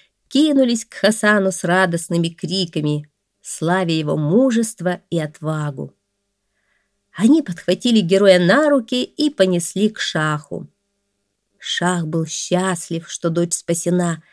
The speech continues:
и предложил красавицу в жёны Хасану,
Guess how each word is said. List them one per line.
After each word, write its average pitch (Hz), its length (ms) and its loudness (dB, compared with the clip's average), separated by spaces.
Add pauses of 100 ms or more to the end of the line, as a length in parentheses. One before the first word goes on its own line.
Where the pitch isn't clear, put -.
(380)
и 302 120 4
предложил 233 580 4
красавицу 262 800 -2
в 233 80 2
жёны 226 400 2
Хасану, 170 760 -2